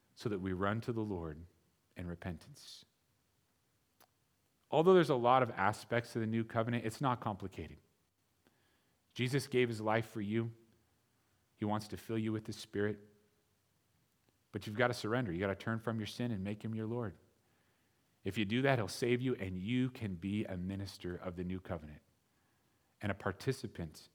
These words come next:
of the new covenant. I rarely say this, but let's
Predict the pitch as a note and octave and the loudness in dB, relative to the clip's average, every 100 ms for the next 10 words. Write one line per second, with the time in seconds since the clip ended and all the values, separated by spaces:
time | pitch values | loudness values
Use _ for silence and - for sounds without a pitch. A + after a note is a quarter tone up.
0 | _ _ _ _ _ F#2 F2 F2 F2 F2+ | _ _ _ _ _ -6 -4 -4 -4 -6
1 | F2 D#2 D2 - _ _ _ _ _ _ | -8 -8 -14 -20 _ _ _ _ _ _
2 | _ _ _ _ _ _ _ _ _ _ | _ _ _ _ _ _ _ _ _ _
3 | _ _ _ _ - _ _ _ _ _ | _ _ _ _ -20 _ _ _ _ _
4 | _ _ _ _ _ _ _ _ _ _ | _ _ _ _ _ _ _ _ _ _
5 | - G#2+ G2+ F#2+ F2+ D#3 B2+ A2 - - | 2 4 6 4 2 2 4 2 -2 -4
6 | F#2+ G2 A2 | -2 0 -2